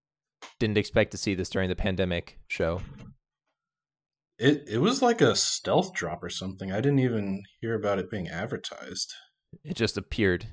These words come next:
Speaker 1: and was good.
Speaker 2: Yeah. Non sequitur once more.
Speaker 1: Eh,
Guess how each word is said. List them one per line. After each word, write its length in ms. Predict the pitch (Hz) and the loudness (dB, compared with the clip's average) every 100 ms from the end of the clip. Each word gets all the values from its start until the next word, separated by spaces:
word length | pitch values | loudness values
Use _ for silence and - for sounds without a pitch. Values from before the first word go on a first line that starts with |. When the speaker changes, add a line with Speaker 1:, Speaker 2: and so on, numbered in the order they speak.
| - | -10
Speaker 1:
and 140 | 98 95 | -6 -2
was 160 | 92 | -2
good. 280 | - 82 80 - - | 0 -2 -2 -8 -8
Speaker 2:
Yeah. 340 | 123 104 95 - _ _ _ _ _ _ _ _ _ _ _ _ _ _ _ _ _ _ _ _ _ _ _ _ _ _ 135 | -4 -2 -4 -8 _ _ _ _ _ _ _ _ _ _ _ _ _ _ _ _ _ _ _ _ _ _ _ _ _ _ 0
Non 220 | 127 113 | 2 2
sequitur 580 | - 101 95 98 104 101 | 0 -2 -2 -4 -4 -6
once 280 | 98 - | -8 -8
more. 260 | 95 107 135 _ - | -6 -6 -8 _ -6
Speaker 1:
Eh, 200 | 127 | -4